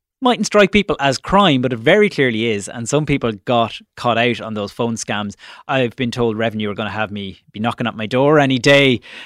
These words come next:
looking for their money if I don't get on, ring back to them. I think it, it is easy to laugh at in some ways, but I think probably for a lot of older people, those scams, which just were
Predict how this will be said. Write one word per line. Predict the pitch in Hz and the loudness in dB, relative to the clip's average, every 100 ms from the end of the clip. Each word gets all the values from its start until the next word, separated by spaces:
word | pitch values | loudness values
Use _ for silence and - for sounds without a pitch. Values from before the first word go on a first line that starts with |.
| - - | -20 -8
looking | 151 147 127 | -4 -2 0
for | 135 | 0
their | 123 117 | 0 0
money | 131 143 127 | 0 2 0
if | 127 | 0
I | 120 | 0
don't | 123 117 | 0 0
get | 120 117 | 0 0
on, | 120 110 | -2 -6
ring | 143 127 127 | -10 -6 -2
back | 117 120 - | 2 0 0
to | 120 | -4
them. | 113 95 - - - | -4 -8 -16 -18 -10
I | 202 | -2
think | 214 196 - - - | 2 0 -2 -14 -8
it, | 151 - - | -6 -8 -6
it | 151 - - - - | -6 -6 -10 -12 -8
is | 139 | 0
easy | 156 139 131 | 0 0 -2
to | 127 | 0
laugh | 127 127 | 2 2
at | 131 | 0
in | 123 | 0
some | 117 123 117 | -2 -2 0
ways, | 113 107 | -2 -2
but | 117 110 | -4 -4
I | |
think | 127 117 | -4 -8
probably | - 123 117 | -6 -4 -4
for | - 120 | -4 -4
a | |
lot | 110 | -4
of | 107 | -2
older | 123 127 | -2 -2
people, | 120 110 107 | -6 -8 -6
those | 113 110 - | -6 -6 -4
scams, | 117 117 113 104 | -4 -4 -4 -8
which | 104 - - | -8 -10 -8
just | 143 - | -10 -10
were | 104 | -14